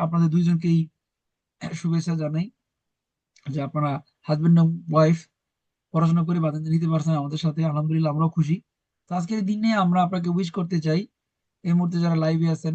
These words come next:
আপু এবং ভাইরা, আপনারা শুনলেন নাইমা আপুর বাজিন্তি পাওয়ার অনুভূতি এবং তিনি আপনাদেরকে অনেক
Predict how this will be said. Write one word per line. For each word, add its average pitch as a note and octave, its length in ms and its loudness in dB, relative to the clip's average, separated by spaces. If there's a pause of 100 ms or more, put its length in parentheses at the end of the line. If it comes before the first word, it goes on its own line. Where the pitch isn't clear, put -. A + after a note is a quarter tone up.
(120)
আপু D#3+ 140 -6
এবং D#3+ 240 2
ভাইরা, D3+ 360 0 (880)
আপনারা E3+ 280 -2
শুনলেন F#3 300 0
নাইমা E3 240 2
আপুর E3 140 0
বাজিন্তি D#3 320 -4
পাওয়ার D#3 200 0 (140)
অনুভূতি F#3+ 460 0
এবং F3 120 0 (420)
তিনি G3+ 140 -2
আপনাদেরকে G3 420 -2
অনেক F3+ 160 0